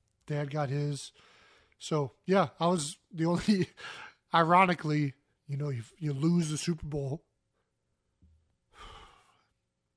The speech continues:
and you're, you're crying after the game, and they're not tears of sadness.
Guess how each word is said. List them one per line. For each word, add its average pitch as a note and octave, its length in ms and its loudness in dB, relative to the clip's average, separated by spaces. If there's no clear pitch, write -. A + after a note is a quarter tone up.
and C3+ 300 -8
you're, D3+ 360 -6
you're D3+ 140 -6
crying F3 400 2
after D#3 240 -2
the D3 100 -4
game, D3 480 -4
and C#3+ 100 -6
they're D#3 80 -2
not D#3+ 220 0
tears D#3+ 260 0
of B2+ 60 -8
sadness. D#3 680 -4